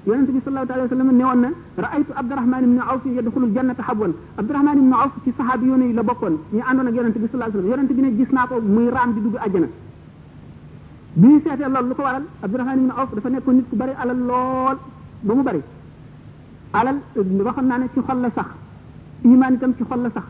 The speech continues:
Abdurrahman ibn Awf bokk na ci fukk ñi Yonent bi sallallahu alayhi wa sallam wax ne ñii seen àjjana wóor na ma, wax xamal, xamal na leen ko ne leen da ngeen dem àjjana. Da nga, euh,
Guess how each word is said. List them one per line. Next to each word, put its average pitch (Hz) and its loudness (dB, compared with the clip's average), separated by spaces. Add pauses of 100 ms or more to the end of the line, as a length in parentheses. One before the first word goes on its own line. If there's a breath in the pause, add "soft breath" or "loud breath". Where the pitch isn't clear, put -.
(120)
Abdurrahman 240 0
ibn 262 6
Awf 240 -4
bokk 226 -2
na 254 4
ci 247 -6
fukk - -2
ñi 247 6
Yonent 247 0
bi 240 -2
sallallahu 254 -4
alayhi 240 -8
wa 247 -4
sallam 254 0
wax 208 -4
ne 233 2
ñii 240 6
seen 254 0
àjjana 240 2
wóor 240 4
na 240 2
ma, 202 4 (140)
wax 233 0
xamal, 254 -4
xamal 262 -2
na 247 4
leen 233 2
ko 220 -2
ne 240 4
leen 247 4
da 214 2
ngeen 247 2
dem 262 0
àjjana. 180 0 (640 loud breath)
Da 170 6
nga, 269 4
euh, 226 -6